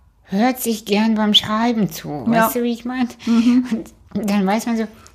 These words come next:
Speaker 1: du hast du's überhaupt verstanden, was du da geschrieben hast?
Speaker 2: Mhm.
Speaker 1: Ich nicht, hört sich gut an, aber da steht Bullshit.
Speaker 2: Ja.
Speaker 1: Und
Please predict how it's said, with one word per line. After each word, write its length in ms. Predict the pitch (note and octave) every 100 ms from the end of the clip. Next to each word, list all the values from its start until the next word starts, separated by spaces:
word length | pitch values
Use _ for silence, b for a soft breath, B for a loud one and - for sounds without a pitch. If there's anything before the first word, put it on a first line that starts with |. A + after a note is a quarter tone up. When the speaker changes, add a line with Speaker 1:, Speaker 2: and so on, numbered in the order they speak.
| -
Speaker 1:
du 80 |
hast 360 | D#3+ F3+ G3 -
du's 180 | G#3 G3+
überhaupt 440 | E3 E3 E3 G3+
verstanden, 680 | - A3+ - - D#3+ E3+ G#3
was 180 | A#3 A#3
du 80 | -
da 100 | F#3+
geschrieben 800 | E3+ D#3+ - - D3+ G3 A#3 A#3
hast? 280 | A#3+ A#3 A3+
Speaker 2:
Mhm. 280 | B3 B3 B B B B B B
Speaker 1:
Ich 320 | - G#3 G#3 G#3+
nicht, 360 | G#3+ A#3 A3+
hört 200 | F#3+ G3
sich 200 | G3+ G3+
gut 280 | - G3+ G3+
an, 240 | G3+ A3
aber 300 | A3 G3 G3
da 140 | F#3+ F3+
steht 440 | - - G3+ G3+
Bullshit. 680 | G3 G#3 C4 - F#3 D3+ D#3+ B B -
Speaker 2:
Ja. 300 | A#3 A#3 A#3
Speaker 1:
Und 280 | - G3+